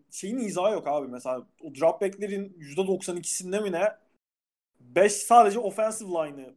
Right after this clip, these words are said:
protection'da bırakmış. Ne işte bir running back'i katayım, ne bir olayın içine şeyi sokayım, tight end'i sokayım. Tam Kelsey falan çok iyi değil de hani en kötü ekstra O-line atarsın. Bir şey yaparsın.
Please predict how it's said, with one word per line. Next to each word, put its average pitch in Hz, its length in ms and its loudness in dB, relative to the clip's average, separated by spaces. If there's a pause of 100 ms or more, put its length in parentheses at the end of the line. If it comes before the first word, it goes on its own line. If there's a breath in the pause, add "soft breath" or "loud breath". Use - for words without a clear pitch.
protection'da 147 560 -12
bırakmış. - 580 -6 (1160)
Ne 143 160 -8
işte 170 240 -2
bir 190 300 0 (180)
running 156 300 -4
back'i 160 200 -6
katayım, 170 720 0
ne 147 200 -4
bir 160 360 2
olayın 156 360 -4
içine 160 280 -6
şeyi 285 200 -2
sokayım, 160 540 -2 (180)
tight 123 200 0
end'i 147 260 0
sokayım. 143 220 -12
Tam 135 180 -2
Kelsey 123 300 -2
falan 135 200 -6
çok 139 220 -18
iyi 147 80 -14
değil 247 140 -2
de 220 40 6
hani 160 140 4
en 185 300 0
kötü - 180 -2
ekstra 180 300 2
O-line 175 380 8
atarsın. 131 440 -2 (880)
Bir - 40 -10
şey 151 120 8
yaparsın. 165 460 4